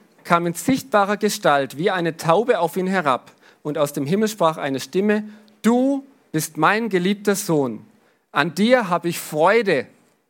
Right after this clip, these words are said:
Jetzt habe ich noch eine Frage. Weißt du zu dem Zeitpunkt, wie viel Kranke Jesus geheilt hatte, wie viel Tote er auferweckt hat, wie viel Brot er vermehrt hat, wie viel andere Wunder er getan hat, wie viel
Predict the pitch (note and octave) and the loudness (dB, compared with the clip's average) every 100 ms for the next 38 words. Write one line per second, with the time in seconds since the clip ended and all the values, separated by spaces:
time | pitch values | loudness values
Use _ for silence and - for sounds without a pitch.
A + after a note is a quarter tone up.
0 | _ _ _ _ _ _ _ _ _ _ | _ _ _ _ _ _ _ _ _ _
1 | _ _ - - _ _ _ - - - | _ _ -20 -20 _ _ _ -20 -20 -20
2 | _ _ _ - _ - F#3+ F#3+ G#3 G3+ | _ _ _ -20 _ -4 -4 2 0 0
3 | G#3+ A3+ A#3 A3 D3 E3 F#3 E3 D#3+ G#3 | 0 0 0 0 2 2 0 0 0 0
4 | - A3+ A#3+ D4 D4 - _ - - G3 | -4 0 0 0 -4 -20 _ -10 -4 0
5 | G3 A3 A3 - - - G3+ A#3+ G#3 G3 | 2 0 -4 -12 -10 0 0 2 0 -2
6 | F#3+ F#3+ A3 - A3 G#3+ G#3+ - _ _ | -2 -2 -2 0 0 0 -4 -20 _ _
7 | - - E3+ C4 B3+ G3 F3+ F3 - E3 | -12 -2 0 2 2 2 2 -2 -2 0
8 | C#3 C#3 C3+ C#3+ D3+ G3+ G#3+ - - G3 | 2 0 0 -2 0 -2 -4 -14 -4 -2
9 | G3 G#3 G#3 - C4+ D4+ A3 F#3+ E3+ E3 | 0 -2 0 0 2 4 2 2 2 0
10 | F#3 D#3 E3 E3 F3+ G#3 F3 F#3 G#3 F3 | 0 -2 -2 -2 -2 -2 -2 -4 -4 -2
11 | F#3 C#4 D#4 G3 F3 F#3+ F3 F3 F3+ G3+ | 2 2 2 -2 0 0 2 2 2 -2
12 | G#3+ G3+ G#3 D#3 G3+ C4+ A3 F#3 G3 G3 | 0 -4 -2 0 0 2 0 0 0 0
13 | E3 E3+ F3 D#3+ F3+ G3+ A3 F#3+ G3 G3+ | 0 -4 -2 0 0 -2 -2 -4 -2 0
14 | G3 | 0